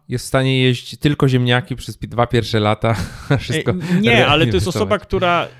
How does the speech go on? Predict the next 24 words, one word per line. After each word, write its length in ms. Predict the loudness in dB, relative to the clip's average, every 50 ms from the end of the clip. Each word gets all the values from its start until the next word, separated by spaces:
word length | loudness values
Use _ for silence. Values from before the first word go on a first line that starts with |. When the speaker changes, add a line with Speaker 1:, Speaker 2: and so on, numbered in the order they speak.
| -16 -12
Speaker 2:
j-, 140 | -10 -10 -6
jakby 600 | -2 -2 -2 -2 -2 -4 -4 -2 0 0 0 -2 -4 -10 _ _ _ _ _ _ _ _ _ _ _ _ _ -16 -14 -14 -14 -12 -8
ma, 240 | -4 -4 -2 -2 -2
można 280 | -4 -6 -4 -4 -6 -4
powiedzieć, 240 | -2 -2 -2 -2 -4 -4
patrzy 480 | -4 -4 -4 -4 -6 -4 -2 -2 -2
na, 280 | -2 -2 -2 -2 -2 -2 -4
na 120 | -6 -6
ten 140 | -6 -8 -8
swój 200 | -8 -8 -8 -8
biznes 380 | -6 -6 -6 -6 -6 -6 -8
przez, 320 | -10 -10 -10 -10 -10 -12 -16 -18
przez 200 | -12 -10 -10 -10
dwa 160 | -4 -4 -4 -4
pryzmaty. 460 | -4 -6 -6 -6 -6 -6 -6 -8 -14 -6 _
Pierwsze, 340 | -2 -2 -2 -2 -4 -4 -4 -6 _ _ _ _ -16
jasne, 480 | -8 -4 -2 -2 -2 -4 -6 -8 -4
zależy 340 | -2 0 0 0 0 -2 -4
mu 160 | -6 -6 -4
na 60 | -4
osiągnięciu, 720 | -6 -6 -6 -8 -10 -8 -8 -10 -10 -8 -6 -4 -4 -4 -6 -8 -12 -8
zarobieniu 640 | -4 -2 -2 -2 -2 -2 -4 -4 -4 -4 -6 -6 -8 -10 -8
milionów 680 | -4 -2 -2 0 0 0 -2 -2 -2 -4 -8 -8 -6 -2
dolarów. 520 | 0 0 0 0 -4 -6 -10 -16 -20 _